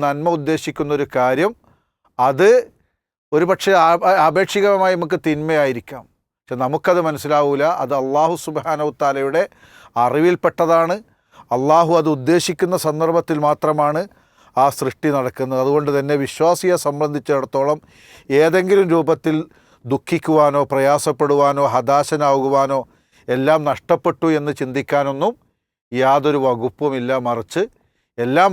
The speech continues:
റബ്ബിൽ ഭരമേൽപ്പിച്ച് തവക്കുൽ ചെയ്യുന്നൊരു വിശ്വാസിയെ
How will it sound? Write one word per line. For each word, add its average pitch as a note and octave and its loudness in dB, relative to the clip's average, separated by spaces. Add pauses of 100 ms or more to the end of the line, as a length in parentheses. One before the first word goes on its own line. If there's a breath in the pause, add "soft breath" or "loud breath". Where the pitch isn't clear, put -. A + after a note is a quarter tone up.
(100)
റബ്ബിൽ D3 2 (320)
ഭരമേൽപ്പിച്ച് D3 -2
തവക്കുൽ C#3 0
ചെയ്യുന്നൊരു C#3 -2
വിശ്വാസിയെ D3 -2